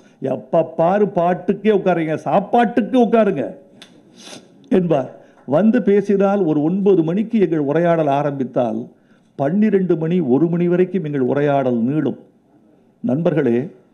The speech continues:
தமிழ் அறிஞர்கள் கற்றுக் கொடுத்ததோடு நின்று விடுவதல்ல அறிவு. அரசியல்வாதிகள் சொல்லிக் கொடுத்தது மட்டுமல்ல அறிவு. இப்படிலாம் ஒரு உலகத் தமிழர் வரலாம். உலக பேரறிவு.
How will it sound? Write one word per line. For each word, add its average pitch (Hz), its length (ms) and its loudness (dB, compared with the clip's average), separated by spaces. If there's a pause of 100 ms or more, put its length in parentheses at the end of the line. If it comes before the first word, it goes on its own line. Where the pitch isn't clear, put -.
(300)
தமிழ் 208 360 2
அறிஞர்கள் 175 580 0
கற்றுக் 180 400 -6
கொடுத்ததோடு 180 540 2
நின்று 160 260 0
விடுவதல்ல 143 560 0
அறிவு. 113 380 -2 (1600)
அரசியல்வாதிகள் 175 840 -2
சொல்லிக் 170 380 -6
கொடுத்தது 160 400 -2
மட்டுமல்ல 185 600 -2
அறிவு. 123 400 -4 (960)
இப்படிலாம் 202 360 -6
ஒரு 131 220 -4
உலகத் 240 380 -4
தமிழர் 151 320 -2
வரலாம். 123 320 -4 (3000)
உலக 254 300 0
பேரறிவு. 208 640 0